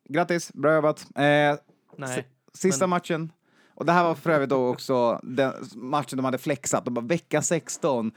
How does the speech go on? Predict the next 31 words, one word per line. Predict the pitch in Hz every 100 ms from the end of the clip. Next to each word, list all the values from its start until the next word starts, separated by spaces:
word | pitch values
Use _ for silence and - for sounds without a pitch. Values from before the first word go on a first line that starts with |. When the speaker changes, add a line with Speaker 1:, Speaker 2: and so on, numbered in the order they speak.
| - _
Speaker 1:
vilka | 139 175 - 156
två | 156 151
lag | 147 127 113 110
kommer | 131 127
bara | 123 127
vara | 127 131 180 175 175 151
där? | 113 113 87 73
Du | 120
vet, | 135
de | 147 170 175
här |
två | 175 185
lagen | 175 165 165
som | 156
bara | 135 - _ _
är | 151 170 170 151 127 113
Speaker 2:
Vilken | 127 151
är | 151
Speaker 1:
redo | -
Speaker 2:
den | 135
Speaker 1:
för | 127
slutspel. | 131 170 208 175
Speaker 2:
fetaste | - 185 - -
Speaker 1:
Vilken | 185
är | 202
den | 175
Speaker 2:
matchen, | 160 - 156
vilka | 180 147
Speaker 1:
fetaste | 147 - 131
Speaker 2:
säger? | 117 143
Speaker 1:
matchen? | 151 - 110 85